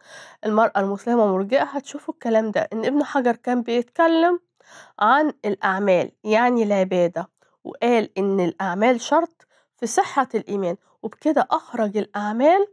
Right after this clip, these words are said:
من مسمى الإيمان زي ما بيقول الشيخ عماد رفعت. وطبعًا إحنا ما زلنا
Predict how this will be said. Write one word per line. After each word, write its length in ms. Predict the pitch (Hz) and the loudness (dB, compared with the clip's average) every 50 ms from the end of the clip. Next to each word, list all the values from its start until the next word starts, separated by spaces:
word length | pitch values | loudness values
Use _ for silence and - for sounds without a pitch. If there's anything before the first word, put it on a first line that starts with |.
| _ _ _ _ - | _ _ _ _ -8
من 200 | 220 214 208 208 | -6 -2 -2 0
مسمى 520 | 208 208 208 - 320 359 381 359 381 359 | 0 -2 0 0 0 2 2 4 2 2
الإيمان 460 | 330 - - 226 220 208 190 185 196 - _ _ - - - _ _ - | 2 0 -2 -4 -2 0 0 0 -2 -4 _ _ -20 -20 -20 _ _ -14
زي 360 | 220 214 294 330 330 311 269 | 0 2 2 4 4 4 2
ما 420 | 240 226 226 226 233 233 226 - - - | 2 2 2 4 4 4 4 2 0 -4
بيقول 380 | 202 214 208 - - 262 285 | -8 -8 -6 -2 0 0 0
الشيخ 560 | 277 247 - - - 277 285 277 - - - - | 0 -2 -4 -4 0 2 2 2 0 -8 -14 -10
عماد 560 | 214 190 180 - - 196 208 220 233 233 - | -6 -6 -6 -6 -6 -6 -2 -2 -2 -2 -2
رفعت. 360 | 190 185 - - 175 151 95 - _ _ - - - _ - | -6 -8 -6 -4 -6 -6 -6 -8 _ _ -20 -20 -20 _ -10
وطبعًا 340 | 233 226 - 320 320 285 - - | -8 -2 0 2 2 2 0 0
إحنا 220 | 214 - - - 226 | -8 -18 -12 -8 -6
ما 300 | 220 214 208 208 202 202 | -4 0 2 2 2 0
زلنا 420 | 202 - 240 262 294 311 311 370 | 0 0 0 2 4 4 4 2